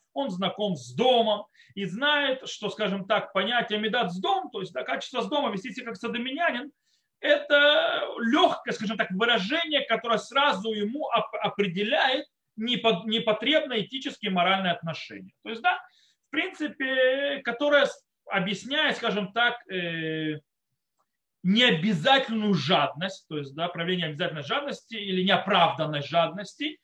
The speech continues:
Э, и таким образом,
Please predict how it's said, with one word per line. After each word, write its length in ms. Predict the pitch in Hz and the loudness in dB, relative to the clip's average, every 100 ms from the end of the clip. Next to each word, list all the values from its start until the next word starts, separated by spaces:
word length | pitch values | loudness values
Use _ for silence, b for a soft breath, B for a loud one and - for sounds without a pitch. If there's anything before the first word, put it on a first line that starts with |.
| _ _ _ _ | _ _ _ _
Э, 800 | 190 220 240 254 233 226 220 240 339 349 349 349 349 349 339 339 _ _ _ _ _ _ - | -4 -4 -2 -4 -6 -6 -6 -10 -12 -14 -16 -18 -20 _ _ _ _ _ _ _ _ _ -12
и 80 | 302 | -6
таким 260 | 320 370 | -2 2
образом, 520 | 392 403 349 277 302 | 4 4 2 2 0